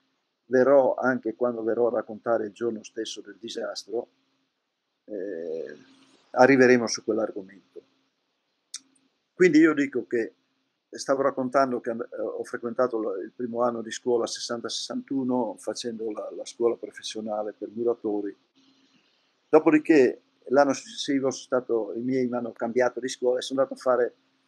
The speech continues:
una scuola che è paragonabile alle scuole medie di adesso. Ancora, ancora non c'erano le scuole medie a Longarone, c'era una scuola che si chiamava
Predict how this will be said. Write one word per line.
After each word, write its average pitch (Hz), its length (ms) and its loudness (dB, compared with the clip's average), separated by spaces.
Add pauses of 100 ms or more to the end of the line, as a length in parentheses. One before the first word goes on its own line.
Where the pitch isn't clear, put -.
(520)
una 131 220 0
scuola 143 360 6
che 123 500 2
è 131 40 -4
paragonabile 127 800 4
alle 117 160 -2
scuole 131 300 -2
medie 120 380 -2
di 113 160 -6
adesso. 104 480 -8
Ancora, 139 340 4 (240)
ancora 151 280 2
non 131 180 0
c'erano 117 420 4
le 101 80 -16
scuole 107 280 -6
medie 101 300 -14
a 82 40 -10
Longarone, 90 460 -16
c'era 131 240 -6
una 123 120 -6
scuola 131 220 -6
che 120 60 -6
si - 100 -16
chiamava 120 440 -4